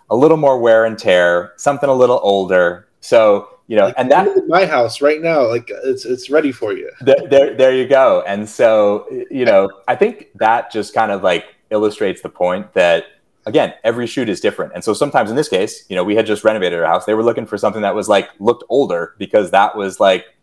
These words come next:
Speaker 1: they just wanted it to look more realistic to a house with, like, a young family with, like,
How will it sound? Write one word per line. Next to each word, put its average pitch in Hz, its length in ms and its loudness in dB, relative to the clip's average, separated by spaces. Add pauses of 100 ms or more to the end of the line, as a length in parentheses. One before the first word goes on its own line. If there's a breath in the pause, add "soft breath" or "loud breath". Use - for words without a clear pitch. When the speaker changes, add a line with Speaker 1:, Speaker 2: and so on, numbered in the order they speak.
(120)
Speaker 1:
they 82 100 -12
just 95 180 -16
wanted 98 220 0
it 98 80 -6
to - 80 -14
look 101 180 -4
more 95 200 -2
realistic 98 600 -4
to 87 360 -8
a 85 60 -2
house 95 240 0
with, 82 120 -14
like, 85 140 -4
a 87 80 -6
young 98 280 0
family 90 400 -2
with, 82 160 -6
like, 82 160 -2